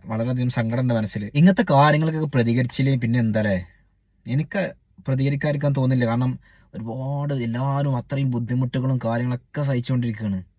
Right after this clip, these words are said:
ഈ സമയത്ത് ഒരു അക്ഷരം മിണ്ടി, ഒരു രൂപ അല്ല മു-, പ്രധാ-, മുഖ്യമന്ത്രിയുടെ ദുരിതാശ്വാസ ഫണ്ടിക്കോ അല്ലെങ്കിൽ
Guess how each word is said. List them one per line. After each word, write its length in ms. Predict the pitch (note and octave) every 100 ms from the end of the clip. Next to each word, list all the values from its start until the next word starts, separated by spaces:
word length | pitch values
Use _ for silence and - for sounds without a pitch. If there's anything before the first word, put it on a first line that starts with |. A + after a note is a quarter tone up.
| _ _ _ _ _ _ _ -
ഈ 80 | B2
സമയത്ത് 460 | B2 A#2+ B2 B2
ഒരു 120 | A#2+
അക്ഷരം 420 | A#2+ - - B2 A#2+
മിണ്ടി, 160 | A2+
ഒരു 220 | A2+ B2 A#2 A2+
രൂപ 380 | A2+ A#2 A#2+
അല്ല 280 | A#2 - A2+
മു-, 460 | A2+ G#2 - G2+ G#2
പ്രധാ-, 380 | G#2+ G#2+ A2 G#2+
മുഖ്യമന്ത്രിയുടെ 840 | G#2+ G2+ - A#2+ A#2+ B2 B2+ B2+ - - - A2+
ദുരിതാശ്വാസ 600 | G#2+ A2+ A#2+ B2+ B2+ C3+
ഫണ്ടിക്കോ 680 | C3 C3 C#3 C#3+ D#3 A#2 G2
അല്ലെങ്കിൽ 520 | F#2+ G#2+ C3 D#3+ C#3+